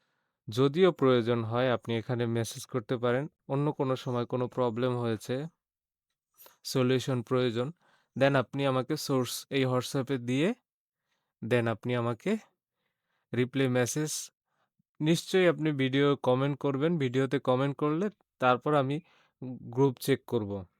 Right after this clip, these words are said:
Otherwise আমি আমার গ্রুপকে মিউট করে রাখবো, কেননা আমারও দৈনন্দিন কিছু কাজ করতে হয়,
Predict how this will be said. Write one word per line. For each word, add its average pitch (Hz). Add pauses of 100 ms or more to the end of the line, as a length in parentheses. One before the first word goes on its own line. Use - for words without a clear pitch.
(1040)
Otherwise 131
আমি 131
আমার 139
গ্রুপকে 123
মিউট 151
করে 135
রাখবো, 120 (480)
কেননা 135
আমারও 123
দৈনন্দিন 123
কিছু -
কাজ 123
করতে 131
হয়, 120